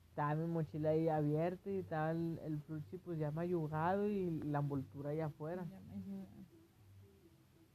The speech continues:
Speaker 1: Y luego, "¿Quién fue?". Digo, "No, fue Carlos Miguel, va, nosotros lo vimos", y
Speaker 2: Carlos
Speaker 1: dijo,
Speaker 2: Miguel.
Speaker 1: dijo que no, pinche nombre de acá de,
Speaker 2: Exacto.
Speaker 1: ah, era bien cagón
Speaker 2: Fue
Speaker 1: el
Speaker 2: Carlos
Speaker 1: vato.
Speaker 2: Miguel.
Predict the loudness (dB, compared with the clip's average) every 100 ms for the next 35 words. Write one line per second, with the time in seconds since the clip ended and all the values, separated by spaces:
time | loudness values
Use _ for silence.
0 | -6 0 2 4 2 0 -4 -4 -2 0
1 | 0 -2 -4 -2 -4 -4 -4 -2 -2 0
2 | -2 -2 -2 -2 -4 -6 -4 0 0 0
3 | -4 -2 -2 4 6 6 4 2 -8 -12
4 | -6 -2 -2 -2 -2 -2 -4 -6 -4 0
5 | 2 4 6 6 8 6 4 2 2 4
6 | 4 4 4 0 0 2 2 4 2 0
7 | -2 -2 0 0 0 0 0 2 2 2
8 | 2